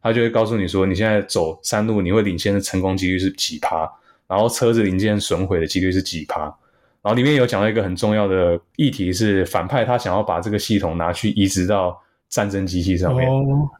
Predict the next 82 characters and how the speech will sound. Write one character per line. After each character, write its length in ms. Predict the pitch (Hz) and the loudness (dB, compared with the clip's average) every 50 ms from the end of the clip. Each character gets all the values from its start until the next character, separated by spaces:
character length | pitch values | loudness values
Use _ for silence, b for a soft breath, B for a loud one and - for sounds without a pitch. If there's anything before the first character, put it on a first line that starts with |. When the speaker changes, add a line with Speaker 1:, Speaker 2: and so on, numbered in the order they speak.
| _ _ | _ _
Speaker 1:
就 120 | - 117 | -4 -2
变 140 | 107 113 101 | -2 0 -2
成 140 | 95 87 87 | -2 -4 -2
他 140 | 92 107 | -4 -2
可 100 | 104 113 | -2 0
以 80 | 101 92 | -2 -2
去 300 | 92 - 110 104 101 98 95 - | -2 0 0 0 0 0 -2 0
读 160 | - 101 107 | 2 2 2
取 420 | 104 - 101 92 87 82 - - _ _ _ _ - | 2 0 -2 -2 -2 -4 -6 -12 _ _ _ _ -6
士 200 | - - 123 113 | -2 0 0 0
兵 180 | 107 107 107 | 2 0 0
的 140 | 104 98 90 | 2 0 0
情 280 | 85 - - 90 82 85 | -2 -2 -2 -2 -2 0
绪， 140 | 85 101 92 | -2 -2 -2
然 100 | 87 85 | 0 -2
后 60 | 87 | -2
去， 380 | 85 - 104 95 90 85 85 b b b b b b b | -2 0 -2 0 -2 -4 -6 b b b b b b b
去 140 | _ - - | _ -6 -4
杀 260 | 95 - - 87 82 | -4 -2 -2 -4 -4
他 120 | 82 82 82 | -4 -8 -8
们， 180 | 80 82 87 90 _ _ | -8 -10 -12 -12 _ _
就 80 | - 107 | -6 -6
读 160 | 104 - 104 | -2 0 0
取 100 | 101 101 | 0 0
他 140 | 92 98 95 | 0 -2 -2
的 20 | 87 | -2
动 160 | - 101 87 87 | -2 -6 -6 -4
作， 140 | - - | -4 -2
然 80 | 107 131 | 0 2
后 60 | 127 | 2
去 40 | 123 | 2
杀 220 | 120 - 76 78 | 0 -2 -2 -4
他 100 | 73 80 | -6 -6
们。 100 | 87 92 | -6 -8
Speaker 2:
嗯。 60 | 92 - | -8 -10
Speaker 1:
所 140 | - - 127 | -4 0 0
以 40 | 120 | 0
我 40 | |
觉 80 | 110 107 | 2 0
得 60 | 104 | 0
这 100 | 104 117 | 2 2
个 100 | 110 107 | 0 0
是 120 | 101 104 107 | 2 2 2
一 80 | 104 | 2
个 180 | 98 98 95 B B B B B B B | 4 2 0 B B B B B B B
非 80 | _ 147 | _ 0
常 120 | 135 131 | 0 2
前 300 | 127 - - 107 90 95 | 0 -2 -2 -4 -2 0
卫， 200 | 98 104 92 85 | 0 0 0 0
他 160 | 85 - 156 | 2 2 2
大 100 | 170 165 | 4 4
概 140 | 170 165 160 | 4 4 4
是 80 | 151 147 | 2 2
一 140 | 127 143 139 | 2 2 0
九 400 | 139 - 104 87 80 78 78 - _ _ _ _ | 2 2 2 2 0 -2 -4 -10 _ _ _ _
九 220 | _ - 104 90 85 | _ -2 0 0 0
零 300 | 87 87 85 87 92 98 - _ _ _ _ _ _ | 0 -2 -2 -2 -4 -6 -10 _ _ _ _ _ _
前 340 | - - - 104 90 87 101 | -6 -2 -2 0 0 0 0
或 140 | 107 117 110 | 0 0 2
是 140 | 110 110 101 - - - - - _ _ | 2 0 0 -2 -6 -14 -20 -20 _ _
那 120 | 143 139 | -2 0
个 120 | 117 107 | 0 0
年 180 | 95 90 85 87 | -2 -2 -2 -2
代 180 | 90 104 98 92 | 0 0 0 0
的 80 | 87 82 | -2 -4
卡 180 | - - - | -4 -6 -4
通， 140 | - - 101 | -4 -2 0
但 120 | 104 117 | 0 0
是 80 | 117 104 | 0 0
他 120 | 123 110 | -2 -4
已 60 | 98 87 | -4 -2
经 200 | 95 98 101 104 | -4 -4 -4 -4
把， 240 | - 87 78 73 - b b b b b b b b b b b b _ | -4 -6 -6 -6 -10 b b b b b b b b b b b b _
呃， 340 | - 92 87 87 82 82 80 - | -2 0 2 2 2 0 -2 -4
时 140 | - - - 107 | -4 -4 0 2
代 100 | 123 123 | 2 2
背 140 | 120 117 | 2 2
景 120 | 98 90 87 | -2 0 -2
拉 140 | 92 98 101 | -2 0 0
到 140 | 104 101 | 0 0
二 160 | - 113 113 104 | 2 2 2 2
零 380 | 98 87 87 85 85 87 90 | 0 -2 -4 -4 -6 -6 -8